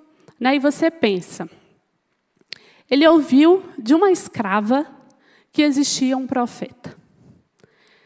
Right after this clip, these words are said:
Ele não se conteve em, "Eu vou ali,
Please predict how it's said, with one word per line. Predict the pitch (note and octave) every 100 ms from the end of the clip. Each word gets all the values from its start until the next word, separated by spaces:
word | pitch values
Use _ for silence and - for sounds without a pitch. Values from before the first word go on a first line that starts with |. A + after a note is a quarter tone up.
| _ _ _
Ele | F4 G4+ A4+ D#4+ A3+ G#3 F#3 - _
não | C4 D#4
se | A#4 B4
conteve | - E4+ C#4 - B3 C#4 D4+ D#4 D4+
em, | A#3 G3 F3 - _ _ _ _ _ _
"Eu | -
vou | E4 D4
ali, | C4+ B3+ C4